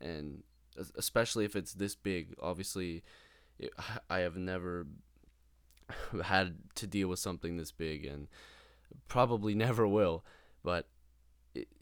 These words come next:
if you're dealing with something like this, it's a bit different. You, you really need, in, for Lo-, Leiweke, for me, it's,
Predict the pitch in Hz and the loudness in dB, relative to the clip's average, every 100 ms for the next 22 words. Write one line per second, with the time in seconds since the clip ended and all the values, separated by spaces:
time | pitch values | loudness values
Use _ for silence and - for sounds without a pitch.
0 | - - 117 127 127 143 147 139 - 120 | -20 -10 -4 -2 2 4 4 2 0 -2
1 | 110 104 92 - 85 - - - 107 123 | 0 0 0 -4 -6 -6 -6 -4 -2 -2
2 | - 117 110 85 - 95 110 104 - - | -2 -4 -2 -6 -6 -4 -4 -6 -10 -20
3 | - - 131 127 147 143 135 123 123 123 | -18 -4 0 4 6 6 2 2 2 2
4 | 104 - 120 117 - - - 123 120 113 | -2 -2 0 2 -2 -6 -2 2 4 2
5 | 101 - 107 113 104 104 117 110 104 107 | 2 -2 2 4 2 0 -2 -4 -2 -2
6 | 104 104 104 - 95 90 - | 0 2 0 0 -2 -2 -8